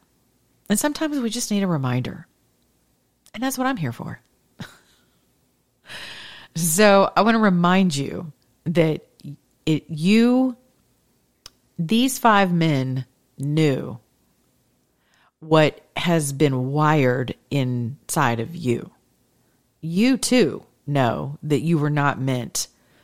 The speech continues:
for guilt, shame, the sins of the past,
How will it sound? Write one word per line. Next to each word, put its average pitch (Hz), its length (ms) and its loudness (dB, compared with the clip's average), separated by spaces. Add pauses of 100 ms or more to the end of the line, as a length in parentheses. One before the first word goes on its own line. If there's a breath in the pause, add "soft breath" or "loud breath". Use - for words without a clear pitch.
(160 soft breath)
for 143 300 -4
guilt, 135 500 -2 (880)
shame, 127 560 -4 (1120 soft breath)
the 143 180 -2
sins 151 500 0
of 143 360 -4
the 151 80 -2
past, - 680 -8